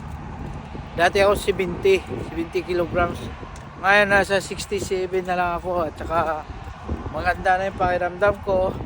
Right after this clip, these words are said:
Plus, ano na, medyo masigla na, hindi na panay tulog. Dati panay tulog ako eh. Kaya, <clears throat> wala talagang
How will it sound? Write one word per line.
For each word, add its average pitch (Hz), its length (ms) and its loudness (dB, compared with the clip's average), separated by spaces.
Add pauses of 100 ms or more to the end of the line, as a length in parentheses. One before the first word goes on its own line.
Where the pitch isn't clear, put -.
(100)
Plus, 170 320 0 (240)
ano 180 160 -6
na, 196 160 2 (880)
medyo 180 320 2
masigla 196 560 2
na, 196 240 4
hindi 185 240 -6
na 185 160 -4
panay 190 320 0
tulog. 180 480 -2
Dati 196 320 4
panay 196 320 -2
tulog 202 400 4
ako 196 320 6
eh. - 80 -6 (720)
Kaya, 185 480 8 (640)
<clears throat> - 880 -10
wala 190 240 6
talagang 202 880 4